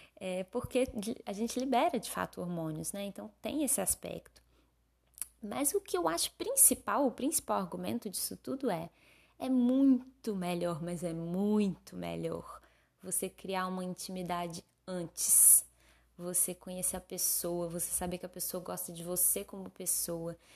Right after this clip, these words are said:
de que existe já alguma conexão emocional, uma conexão intelectual, uma conexão espiritual, enfim, uma conexão de outra ordem.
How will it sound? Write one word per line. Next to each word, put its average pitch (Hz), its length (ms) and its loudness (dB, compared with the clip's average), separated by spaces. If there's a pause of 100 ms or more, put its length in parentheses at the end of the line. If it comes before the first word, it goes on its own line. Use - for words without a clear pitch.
(100)
de - 140 -18
que - 100 -10
existe 190 440 -4
já 185 160 -2
alguma 185 320 -4
conexão 180 640 -4
emocional, 170 800 -4
uma 170 140 -8
conexão - 500 -8
intelectual, 170 800 -8
uma 170 140 -8
conexão 170 680 -4
espiritual, 170 720 -2
enfim, 190 260 -6
uma 175 140 -4
conexão 185 480 -8
de 180 100 -6
outra 214 360 0
ordem. 175 500 0